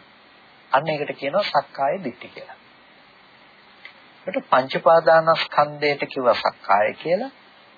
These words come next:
ඒ සක්කාය ධර්මය පිළිබඳවම කෙනෙක් හිතනවා මේක ආත්මයයි කියලා.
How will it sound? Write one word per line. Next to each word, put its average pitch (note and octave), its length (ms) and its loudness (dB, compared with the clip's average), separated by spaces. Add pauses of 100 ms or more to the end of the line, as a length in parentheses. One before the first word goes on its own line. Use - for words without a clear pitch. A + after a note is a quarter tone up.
(140)
ඒ G3+ 200 4
සක්කාය F3 760 4
ධර්මය C3+ 420 0 (120)
පිළිබඳවම G#2+ 840 -2 (720)
කෙනෙක් C3+ 240 -2
හිතනවා B2+ 420 2
මේක B2 260 -2 (220)
ආත්මයයි B2+ 800 2
කියලා. - 360 -12